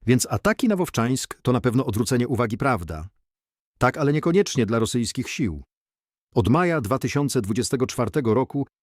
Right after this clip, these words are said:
Rosja wykorzystuje swoje ataki na Wowczańsk, aby zmusić Ukrainę do kierowania żołnierzy gdzie indziej niż do Doniecka. Nie zrozumcie nas źle. Rosja z pewnością chciałaby zdobyć linię kolejową,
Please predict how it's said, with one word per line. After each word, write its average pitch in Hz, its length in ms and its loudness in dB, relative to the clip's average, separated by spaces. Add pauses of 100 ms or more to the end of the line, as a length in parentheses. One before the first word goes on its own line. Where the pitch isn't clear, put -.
Rosja 165 340 2
wykorzystuje 131 640 0
swoje 127 360 0
ataki 123 420 -2
na 110 100 0
Wowczańsk, 110 600 -2
aby 110 160 0
zmusić 120 420 2
Ukrainę 120 600 0
do 110 100 0
kierowania 123 420 0
żołnierzy 113 400 2
gdzie 104 140 -4
indziej 120 460 0 (380)
niż 110 200 4
do 123 100 6
Doniecka. 143 600 -2 (960)
Nie 113 120 2
zrozumcie 139 420 2
nas 165 140 -2
źle. 123 380 -2 (600)
Rosja 143 300 2
z - 40 -6
pewnością 131 420 -2
chciałaby 135 480 0
zdobyć 117 340 -2
linię 135 240 0
kolejową, 117 520 -2